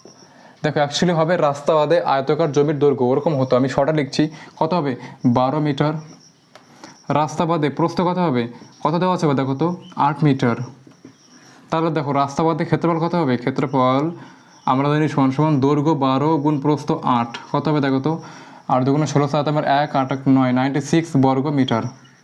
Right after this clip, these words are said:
তাহলে দেখো আমরা রাস্তা বাদে অর্থাৎ এই ভেতরের জমির ক্ষেত্রফল পেয়ে গেছি ছিয়ানব্বই বর্গ মিটার। এবার দেখো আমাদের পুরোটার ক্ষেত্রফল বের করতে হবে, কারণ পুরোটার ক্ষেত্রফল থেকে আমরা ভেতরের ক্ষেত্রফল বাদ দিলে তবেই আমরা রাস্তার ক্ষেত্রফল পেয়ে যাব। এবার দেখো তাহলে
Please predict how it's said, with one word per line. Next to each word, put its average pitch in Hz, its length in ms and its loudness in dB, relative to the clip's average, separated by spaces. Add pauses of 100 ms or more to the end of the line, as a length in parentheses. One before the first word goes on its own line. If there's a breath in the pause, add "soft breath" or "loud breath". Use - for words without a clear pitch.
(500 loud breath)
তাহলে 165 200 -2
দেখো 151 200 -2
আমরা 147 140 2 (160)
রাস্তা 147 360 -2
বাদে 151 220 2
অর্থাৎ 143 260 -4
এই 151 40 2 (100)
ভেতরের 170 460 2
জমির 165 280 0
ক্ষেত্রফল 160 340 0
পেয়ে 160 160 0
গেছি 170 200 2 (140)
ছিয়ানব্বই 151 480 0
বর্গ 139 140 0 (100)
মিটার। 117 220 -2 (500 loud breath)
এবার 180 200 4
দেখো 147 220 0
আমাদের 156 260 2 (180)
পুরোটার 214 500 4
ক্ষেত্রফল 180 380 2 (160)
বের 135 200 4
করতে 135 200 -2
হবে, 117 200 4
কারণ 147 160 2 (120)
পুরোটার 190 420 2
ক্ষেত্রফল 175 400 0
থেকে 180 180 0
আমরা 180 200 2
ভেতরের 147 320 0
ক্ষেত্রফল 160 420 0
বাদ 139 120 2 (100)
দিলে 165 160 4 (460 loud breath)
তবেই 156 300 4
আমরা 196 120 0 (100)
রাস্তার 165 320 -2
ক্ষেত্রফল 170 380 0
পেয়ে 143 160 2
যাব। 113 120 -2 (480 loud breath)
এবার 180 240 4
দেখো 127 240 0
তাহলে 156 260 2